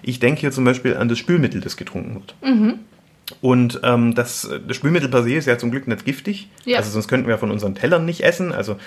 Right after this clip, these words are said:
Speaker 1: auch wenn man so einen Spülmaschinentab mal isst, das ist bestimmt nicht gesund. Und da sind
Speaker 2: Oh.
Speaker 1: Entkalkerstoffe und so drin, also um Gottes Willen. Aber das tötet jetzt nicht innerhalb von zehn Sekunden.
Speaker 2: Ja.
Speaker 1: Also das wäre ja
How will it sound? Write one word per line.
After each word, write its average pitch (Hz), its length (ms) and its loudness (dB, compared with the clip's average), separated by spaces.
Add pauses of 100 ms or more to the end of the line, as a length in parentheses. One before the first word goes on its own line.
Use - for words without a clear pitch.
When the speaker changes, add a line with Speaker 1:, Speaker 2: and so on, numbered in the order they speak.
(200)
Speaker 1:
auch 113 160 2
wenn 117 100 4
man 110 140 6
so 110 80 0
einen 113 80 -2
Spülmaschinentab 156 680 -2
mal 160 200 0
isst, 165 180 -6
das 131 100 -8
ist 135 120 -10
bestimmt 131 340 -6
nicht 120 140 -6
gesund. 135 360 2
Und 117 140 0
da 110 60 2
sind 117 160 -2
Speaker 2:
Oh. - 20 4
Speaker 1:
Entkalkerstoffe 160 1040 0
und 151 220 4
so 156 100 -2
drin, 170 240 0
also 120 220 0
um 117 80 0
Gottes 123 240 0
Willen. 151 160 -2 (200)
Aber 120 140 2
das 113 160 -2
tötet 139 320 4
jetzt 107 160 0
nicht 113 140 0
innerhalb 110 340 0
von 101 140 0
zehn 117 200 -2
Sekunden. 110 380 -2
Speaker 2:
Ja. 87 220 -2
Speaker 1:
Also 107 180 -4
das - 160 -8
wäre 123 140 6
ja 110 100 4